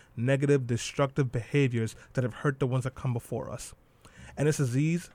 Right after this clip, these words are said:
Gray story, you know what? It kind of was a wake-up call for a lot of us because now all of a sudden we realized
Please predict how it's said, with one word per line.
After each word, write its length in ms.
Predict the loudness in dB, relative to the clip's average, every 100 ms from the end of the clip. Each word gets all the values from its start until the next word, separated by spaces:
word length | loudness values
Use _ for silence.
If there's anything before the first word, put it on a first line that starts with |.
| -2
Gray 200 | 0 2
story, 360 | 4 4 6
you 120 | 6
know 120 | 4 6
what? 300 | 8 6 4
It 80 |
kind 200 | 0 2
of 80 | 2 0 -4
was 100 | 0
a 60 | 2
wake-up 260 | 2 0
call 160 | 0 0
for 200 | 2 2
a 40 |
lot 140 | 2 0
of 80 | -2
us 120 | -8
because 300 | -4 -2 0
now 300 | 0 2 0
all 120 | -2
of 80 | -4
a 40 | -4
sudden 300 | -2 -2 -2
we 80 | -2
realized 540 | -4 -6 -8 -14 -18